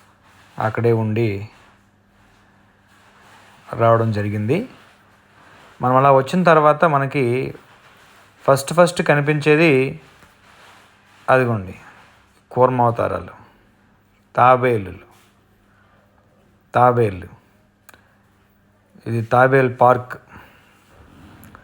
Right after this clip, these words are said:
చాలా ఉంటాయి, ఈ మూలలో కొన్ని, ఇంకా అలా వెళ్తే ఆ మూలలో కొన్ని ఉంటాయి. వీటికి ఆహారంగా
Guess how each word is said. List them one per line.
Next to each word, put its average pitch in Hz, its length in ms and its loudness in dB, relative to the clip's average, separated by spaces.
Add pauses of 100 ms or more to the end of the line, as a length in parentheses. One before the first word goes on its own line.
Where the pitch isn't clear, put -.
(840)
చాలా 135 340 4
ఉంటాయి, 110 260 -8 (300)
ఈ - 20 -2 (120)
మూలలో 139 260 2 (100)
కొన్ని, 143 240 -4 (540)
ఇంకా 131 240 -2
అలా 131 120 6 (140)
వెళ్తే 127 240 -2 (140)
ఆ - 20 2 (100)
మూలలో 120 260 -2 (100)
కొన్ని 104 180 -8
ఉంటాయి. 101 220 -10 (1500)
వీటికి 127 340 0
ఆహారంగా 147 500 4